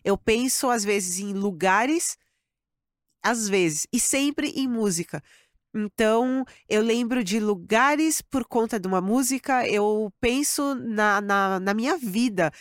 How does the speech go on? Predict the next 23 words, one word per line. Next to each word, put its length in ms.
Então, 260
é 100
uma 140
coisa 220
assim, 300
é, 260
recentemente 680
eu 40
tava 140
conversando 480
com 100
uma 100
amiga 280
que 80
ela 300
não 160
sabia 340
que 100
um 80
irmão 300
meu 220
tinha 240
falecido, 640